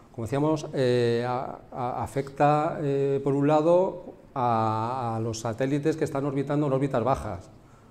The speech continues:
o sea, que están dentro de, de nuestra atmósfera, ¿vale? Estos satélites se pueden ver, eh, afectados cuan-, por la llegada de, de una tormenta geomagnética. Pero en la ionosfera, eh, también se ve, se presentan, eh, fuertes variaciones horizontales de la, de la densidad de,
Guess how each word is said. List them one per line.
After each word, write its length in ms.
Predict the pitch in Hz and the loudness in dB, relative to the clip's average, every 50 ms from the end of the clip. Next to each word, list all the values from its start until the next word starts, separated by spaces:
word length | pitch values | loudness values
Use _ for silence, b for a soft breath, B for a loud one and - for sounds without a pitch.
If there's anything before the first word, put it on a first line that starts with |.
| b | b
o 40 | b | b
sea, 100 | - 107 | -10 -8
que 80 | - 113 | -8 -6
están 240 | 107 - 120 123 120 | -6 -4 -2 0 0
dentro 260 | 123 127 127 127 131 | 0 0 0 0 0
de, 400 | 127 131 131 135 135 131 131 131 | 0 2 2 2 2 0 0 0
de 120 | 127 131 131 | -2 -2 -2
nuestra 240 | 135 131 - 139 | -2 -2 -2 -2
atmósfera, 480 | 139 143 147 151 147 170 165 170 180 185 - B B B B B | 0 0 0 0 0 0 2 2 0 -2 -4 B B B B B
¿vale? 160 | - 135 135 135 | -2 -2 0 0
Estos 240 | - - 135 127 | 0 -2 -4 -4
satélites 500 | - - 160 - 143 143 147 147 151 156 | -4 -6 -4 0 0 0 0 2 0 0
se 100 | 156 151 143 | 0 0 0
pueden 320 | 131 123 120 127 123 127 | 0 0 0 0 0 0
ver, 460 | 123 127 131 131 135 139 139 151 156 - | 0 2 2 2 2 2 2 0 -2 -2
eh, 340 | 151 131 123 117 117 113 110 | -2 -2 -2 -2 -2 -2 -2
afectados 520 | 104 107 - 117 110 - 123 120 131 135 - | -4 -6 -8 -8 -6 -4 -2 -2 -2 -2 -4
cuan-, 300 | - - 131 113 123 - | -4 -4 -4 -4 -4 -6
por 200 | - - 127 110 | -8 -8 -6 -4
la 140 | 113 110 107 | -4 -4 -4
llegada 320 | 107 104 110 117 120 117 | -2 -2 -2 0 0 0
de, 180 | 120 117 120 123 | -2 -2 -4 -4
de 80 | 123 | -4
una 140 | 123 123 117 | -2 -2 -2
tormenta 260 | 117 120 120 123 120 | -2 -2 -2 -2 -4
geomagnética. 680 | 123 - 131 113 107 107 113 113 110 107 98 - 101 104 - - - - - B B B B B B B B B B B B B B B | -4 -4 -4 -4 -4 -4 -4 -6 -8 -8 -8 -8 -8 -8 -10 -16 -20 -20 -20 B B B B B B B B B B B B B B B
Pero 120 | - 135 | 4 4
en 80 | 139 139 | 6 6
la 60 | 131 | 6
ionosfera, 680 | 131 127 131 131 - - 165 170 170 175 170 185 175 - | 6 6 4 2 2 6 8 8 10 10 10 8 6 6
eh, 240 | 170 147 139 139 131 | 6 8 6 6 6
también 320 | 139 127 127 135 147 156 | 4 4 4 4 4 4
se 140 | 151 - 165 | 4 4 6
ve, 300 | 160 156 151 156 160 165 | 6 8 8 8 6 4
se 180 | 160 - 147 143 | 4 2 2 2
presentan, 560 | 131 131 123 - 147 147 147 156 160 160 - - | 2 0 0 0 0 0 2 2 2 2 0 0
eh, 680 | 156 147 139 139 135 135 135 135 127 123 127 123 127 123 B B B B B B B | 0 0 0 2 2 2 0 0 0 0 -2 -2 -4 -6 B B B B B B B
fuertes 540 | B - - 151 147 143 147 151 160 160 156 | B 0 4 4 4 4 6 6 8 8 8
variaciones 500 | 151 147 143 139 - - 143 151 151 147 | 8 8 6 6 4 4 2 4 4 4
horizontales 640 | 151 139 139 - 123 123 117 - 156 160 156 156 147 | 2 2 2 2 -2 0 4 6 6 8 8 6 4
de 100 | 143 139 | 4 4
la, 400 | 135 131 127 123 123 123 123 127 | 4 4 4 2 2 0 -2 -2
de 140 | 131 127 120 | 0 0 0
la 120 | 120 120 | 0 0
densidad 520 | 120 120 120 120 - 117 117 135 147 147 | 0 -2 -4 -4 -4 -2 0 2 2 2
de, 720 | 143 143 143 135 135 135 131 131 131 127 127 131 131 135 | 2 2 0 0 0 0 0 0 -2 -2 -2 -4 -6 -6